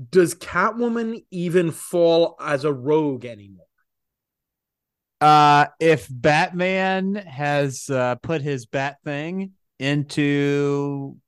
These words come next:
Speaker 2: uh, a person, I don't think they go on the list.
Speaker 1: So no Catwoman, no Talia.
Speaker 2: Exactly.
Speaker 1: So Joker, Riddler, Penguin,
Speaker 2: Bane,
Speaker 1: Two-Face.
Speaker 2: Two-Face.
Speaker 1: Ra's.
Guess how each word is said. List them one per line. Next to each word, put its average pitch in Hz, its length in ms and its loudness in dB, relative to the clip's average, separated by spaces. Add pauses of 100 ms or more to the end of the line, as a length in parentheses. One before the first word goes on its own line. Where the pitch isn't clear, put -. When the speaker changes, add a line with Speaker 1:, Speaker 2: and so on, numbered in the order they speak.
(100)
Speaker 2:
uh, 120 440 -2
a 123 120 -2
person, 160 500 -4
I 135 160 -4
don't 127 200 -4
think 120 200 -6
they 117 140 -2
go 117 180 -6
on 110 80 -6
the 110 80 -10
list. 101 400 -10 (440)
Speaker 1:
So 151 180 0
no 147 600 2 (220)
Catwoman, 147 600 -4
no 135 180 -4
Talia. 107 500 -10 (460)
Speaker 2:
Exactly. 123 680 0 (840)
Speaker 1:
So 135 240 -8 (140)
Joker, 175 460 2
Riddler, 151 460 -2
Penguin, 127 640 -8 (560)
Speaker 2:
Bane, 147 560 2
Speaker 1:
Two-Face. 151 200 -10 (880)
Speaker 2:
Two-Face. 139 1000 -2 (440)
Speaker 1:
Ra's. 139 460 -2